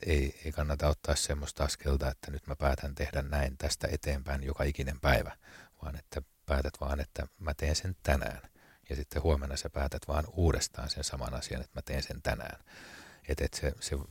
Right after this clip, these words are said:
tuntuu niinku mitättömältä, ja kyllä mulla itselläkin silloin alkuun se oli, että kun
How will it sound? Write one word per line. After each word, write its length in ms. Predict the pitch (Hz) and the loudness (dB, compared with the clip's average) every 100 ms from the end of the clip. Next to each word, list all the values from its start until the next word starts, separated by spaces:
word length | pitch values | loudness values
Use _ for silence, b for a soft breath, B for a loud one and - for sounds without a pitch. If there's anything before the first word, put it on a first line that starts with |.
| - | -2
tuntuu 400 | - 92 80 73 | 6 6 6 2
niinku 220 | 71 71 76 | 2 -2 2
mitättömältä, 800 | 80 82 - - 67 67 67 73 - | 2 4 0 -2 -2 0 0 -2 -2
ja 140 | 69 - | -4 -4
kyllä 200 | - 71 | -6 -4
mulla 160 | 71 71 | 0 4
itselläkin 480 | 82 80 73 - 73 | 6 8 8 6 -4
silloin 280 | 71 71 | -4 -2
alkuun 400 | 73 69 - 69 | 0 0 0 -4
se 140 | - 69 | -2 -2
oli, 180 | 69 67 | 0 0
että 220 | - - | 0 -2
kun 160 | 76 | -2